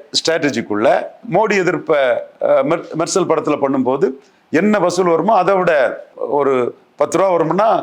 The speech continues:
பத்து, பதினஞ்சு, இருபது ரூபாங்கிற அளவுக்கு, அஹ், பாஜக எதிர்ப்பாளர்கள்லாம் தூக்கி விட்டுட்டாங்க. அதே மாதிரி ஒரு நாலஞ்சு படம் போச்சுன்னா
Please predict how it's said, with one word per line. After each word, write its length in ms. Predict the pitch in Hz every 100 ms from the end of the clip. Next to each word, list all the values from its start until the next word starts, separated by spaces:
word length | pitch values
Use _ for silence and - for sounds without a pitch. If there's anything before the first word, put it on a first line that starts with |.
| - -
பத்து, 180 | 156 139
பதினஞ்சு, 320 | 180 196 180
இருபது 220 | 196 202
ரூபாங்கிற 340 | 185 170 156 147
அளவுக்கு, 440 | 151 151 151 180 170 - _ -
அஹ், 200 | 147 127
பாஜக 360 | 151 175 175 151
எதிர்ப்பாளர்கள்லாம் 640 | 143 160 147 135 147 170
தூக்கி 220 | 135 151
விட்டுட்டாங்க. 400 | 143 131 120 131
அதே 240 | 180 160 180
மாதிரி 240 | 165 151 147 - -
ஒரு 140 | 147
நாலஞ்சு 360 | 151 170 165 147
படம் 420 | 143 151 143 -
போச்சுன்னா 340 | 127 - -